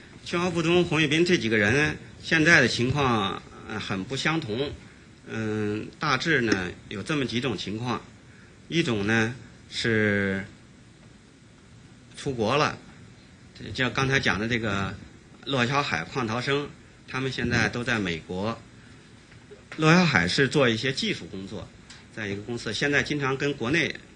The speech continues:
这个做生意，这，这两年常回-，常常回来。邝涛生呢，在美国当警察呢，<laughs> 美国警察，他那警察不是上街巡逻那种警，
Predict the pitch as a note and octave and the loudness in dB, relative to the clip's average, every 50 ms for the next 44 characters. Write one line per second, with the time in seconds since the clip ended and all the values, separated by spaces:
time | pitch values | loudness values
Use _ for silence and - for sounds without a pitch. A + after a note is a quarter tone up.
0 | - - - - - - - - G#2 F#2+ F2+ F#2+ F#2 F2+ F2+ F2 E2+ E2+ D#2+ E2+ | -20 -20 -20 -20 -20 -16 -12 -8 -8 -6 -6 -6 -6 -4 -6 -6 -8 -8 -10 -12
1 | F#2 F#2 - - - - - - - A#2 A2 - A#2+ A#2 B2+ A#2 G#2+ - - - | -12 -14 -18 -20 -20 -20 -16 -10 -8 -8 -6 -6 -6 -6 -6 -6 -6 -8 -10 -14
2 | - - C3 A2+ - - - - B2 A2 F2+ E2+ F2+ F#2 G2 G2 - - - - | -10 -8 -8 -8 -8 -10 -12 -10 -8 -6 -6 -6 -6 -8 -8 -10 -14 -18 -16 -12
3 | - F#2 G2+ G#2 - D#2 F2+ F#2+ - - - - G2+ G#2 G#2+ A2 A2 - E2+ F#2 | -10 -8 -8 -8 -6 -6 -6 -6 -8 -10 -8 -4 -2 -2 -2 -2 -2 -4 -6 -6
4 | G2+ - - - - - - - - - - - - - - - - - - - | -6 -6 -8 -12 -20 -16 -14 -12 -12 -12 -14 -18 -18 -18 -18 -16 -12 -4 0 2
5 | E3+ E3+ F3 F#3 F3+ G3 G3+ A3+ G#3+ F#3 D#3+ C#3 B2+ B2 - - - - - - | 6 6 6 6 6 6 6 8 8 8 8 8 6 4 0 -10 -18 -20 -20 -20
6 | - - - - E3+ D#3+ D3+ C3 G#2 G2+ C#3 D3 E3 E3 D#3+ - A#2 F2 - E2 | -20 -12 -4 0 2 2 4 2 2 2 0 2 2 2 0 0 -2 -6 -6 -6
7 | E2+ A#2 C#3 C#3+ - - - - - - - - F3+ F3+ - - B2 B2 C3 C#3 | -6 -4 -4 -6 -6 -10 -14 -16 -14 -10 -10 -8 -8 -6 -4 -4 -2 0 0 2
8 | - - - - - - - - - - - - - - - - - - - - | 2 2 2 2 2 2 0 0 0 -2 -2 2 6 8 8 10 8 8 6 8
9 | D#3+ D#3+ D3+ D3 G3 A3+ F3 E3 C3 G#2+ G2+ A2 C3 D3+ - - - - - - | 8 10 10 12 12 10 10 8 6 4 4 2 2 2 2 -2 -8 -12 -8 0
10 | - A3+ C4 D#4 D#4+ C#4+ - - B2+ G2 - A2+ C3+ C#3 - G3+ G3 - D#3+ E3 | 4 6 8 8 8 6 4 2 0 0 0 0 0 0 0 -2 -2 2 4 4
11 | D3 C3 A2+ A2+ A2 A2+ - D3+ B2 A#2+ C#3 D#3 D3+ D3+ D3+ D#3+ - - - C#3+ | 6 6 6 4 2 2 0 0 0 2 4 6 6 6 6 4 2 -2 -2 -4
12 | D3+ C3+ A2+ C#3 F3 D#3+ B2+ A2 - - | -2 -2 0 0 0 0 0 -2 -6 -10